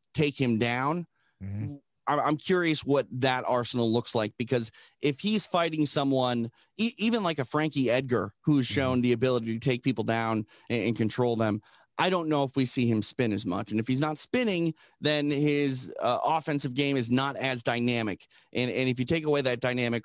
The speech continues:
Speaker 1: offense, maybe you reduce his, his opportunities to actually knock people out. But,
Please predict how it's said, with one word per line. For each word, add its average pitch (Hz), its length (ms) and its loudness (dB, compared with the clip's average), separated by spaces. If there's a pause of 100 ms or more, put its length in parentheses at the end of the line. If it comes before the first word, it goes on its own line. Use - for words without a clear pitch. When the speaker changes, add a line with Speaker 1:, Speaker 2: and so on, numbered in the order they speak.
(140)
Speaker 1:
offense, 135 540 0 (420)
maybe 135 380 2
you 143 160 4
reduce 123 380 2
his, 113 280 -2 (440)
his 127 240 2
opportunities 117 580 0
to 92 100 -2
actually 110 340 -2
knock 107 300 0
people 110 320 0
out. 90 300 -2
But, 107 160 0